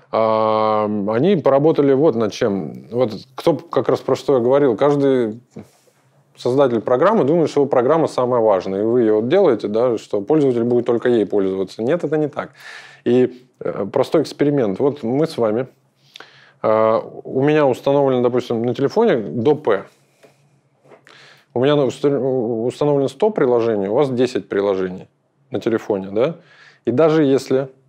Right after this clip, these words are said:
нам приходит одинаковое количество там, э, не знаю, м, активностей, ну, мы там одинаково им пользуемся в течение дня, у меня энергии уйдёт сильно больше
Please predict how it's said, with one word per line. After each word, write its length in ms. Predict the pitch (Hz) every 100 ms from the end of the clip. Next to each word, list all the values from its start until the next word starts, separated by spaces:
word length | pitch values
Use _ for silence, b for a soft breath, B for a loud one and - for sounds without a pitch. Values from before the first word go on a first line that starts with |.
| _ _ _ _ _ _ _ _ _ _ _ _
нам 280 | 131 135 113
приходит 420 | - 131 151 123
одинаковое 480 | 117 123 139 113 113
количество 540 | - 117 127 - 104 101
там, 480 | 98 95 95 95
э, 540 | 98 98 98 98 95 92 -
не 120 | 107
знаю, 320 | 110 95 90 - _ _
м, 540 | 117 101 98 98 101 101
активностей, 640 | 113 - 139 117 107 127 131
ну, 180 | 151
мы 180 | 131 123
там 180 | 110 104
одинаково 520 | 104 113 127 110 113
им 140 | 110 101
пользуемся 640 | 120 110 120 147 147 165 -
в 60 | _
течение 400 | 127 - 135 127
дня, 240 | 123 123 - b b b b b _ _
у 80 | 120
меня 400 | 131 143 143 - - _ _ -
энергии 500 | 131 151 175 139 110 -
уйдёт 520 | 131 127 135 120 -
сильно 480 | - 135 127 117 110 - _ -
больше 420 | 151 196 143